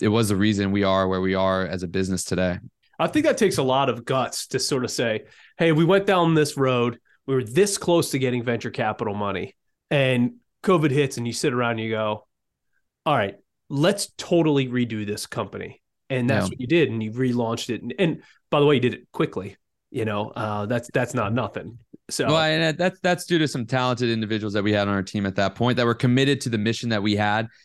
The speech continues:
Speaker 1: And I, I also say that there, there's, you know, I think that this is a, a really important takeaway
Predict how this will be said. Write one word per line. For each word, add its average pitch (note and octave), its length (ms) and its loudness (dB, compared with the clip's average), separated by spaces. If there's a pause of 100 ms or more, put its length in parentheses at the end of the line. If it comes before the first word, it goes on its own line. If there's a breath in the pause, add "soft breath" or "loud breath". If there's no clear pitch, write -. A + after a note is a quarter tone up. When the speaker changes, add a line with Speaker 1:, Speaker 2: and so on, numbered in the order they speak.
(160 soft breath)
Speaker 1:
And D#3+ 120 -2
I, D#3+ 200 0
I D#3+ 140 -2
also A#3 340 -2
say B2+ 320 0
that A2 220 0
there, B2+ 200 0
there's, C3+ 500 -4
you C3+ 140 -4
know, A#2 140 -2 (100)
I D3 80 0
think A3+ 140 2
that C#4+ 120 -8
this D#3 180 2
is C#3+ 120 4
a, A2+ 100 2 (120)
a A2+ 80 -2
really E3 380 2
important A2 640 -4 (320)
takeaway G2 800 0